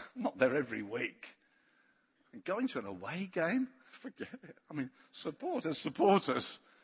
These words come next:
I mean, I think they're interesting. I'm a, I'm a bit of a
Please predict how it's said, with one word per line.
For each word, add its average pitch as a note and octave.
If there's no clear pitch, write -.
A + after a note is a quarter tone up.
I D4+
mean, C#4+
I A3+
think F#3
they're D#3
interesting. C4+
I'm F#3
a, G3
I'm A3+
a F3
bit D#3+
of A2
a A2